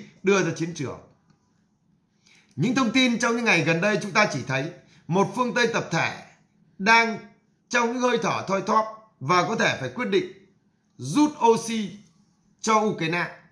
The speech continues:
rút oxy khỏi Ukraine, và Ukraine sẽ đầu hàng Nga một cách vô điều kiện và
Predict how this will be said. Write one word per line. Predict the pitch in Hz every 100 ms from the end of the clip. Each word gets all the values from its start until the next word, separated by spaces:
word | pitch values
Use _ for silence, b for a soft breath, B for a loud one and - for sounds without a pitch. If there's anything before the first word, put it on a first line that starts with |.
| _
rút | 156 262 269
oxy | 226 220
khỏi | 202 156 139
Ukraine, | 175 147 156 139 - _ b b -
và | 185 202
Ukraine | 226 180 196 220 214 - - _ _ _ _
sẽ | - 220
đầu | 214 175
hàng | 156 160 160
Nga | 190 185 143 - _ -
một | 151 220
cách | 233 196
vô | 190
điều | 143
kiện | 160 147 - B B
và | 147 175